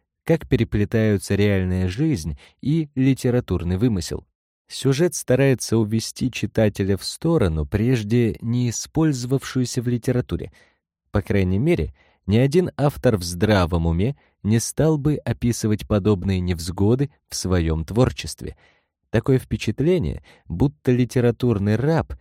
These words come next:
пытается спросить: если события в жизнях этих персонажей были заранее прописаны некоей невидимой рукой, воспримет ли это читатель как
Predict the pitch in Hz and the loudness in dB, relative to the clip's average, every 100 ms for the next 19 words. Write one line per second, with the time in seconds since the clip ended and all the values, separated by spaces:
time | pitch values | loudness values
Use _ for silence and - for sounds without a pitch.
0 | _ - - 123 131 - 131 - 151 151 | _ -4 0 0 0 -2 -6 0 0 0
1 | - - - _ _ _ 87 107 131 110 | -6 -14 -20 _ _ _ -2 0 0 -2
2 | 127 - 139 117 85 - 76 80 90 120 | -2 0 0 0 -2 -2 -4 -2 0 0
3 | 98 104 - 113 113 - 107 - 123 107 | 2 -2 0 -2 -2 -2 -2 0 0 0
4 | 76 - - - _ 90 123 131 101 117 | -2 -6 -14 -20 _ 2 2 2 2 2
5 | 123 117 113 107 123 - 87 - 82 85 | 4 4 2 2 0 0 -2 0 0 0
6 | 95 127 - 110 98 104 101 104 98 113 | 2 0 0 -2 -2 -2 0 -2 0 -2
7 | 90 90 90 90 101 - 175 170 - _ | 0 0 0 0 -2 0 0 0 -8 _
8 | 190 220 - - 180 175 151 - 123 120 | 0 0 0 -4 -2 0 -2 -2 -2 -2
9 | - 135 110 - - - 185 - 85 - | -2 -4 -4 -4 -6 0 0 0 -4 0
10 | 110 | -2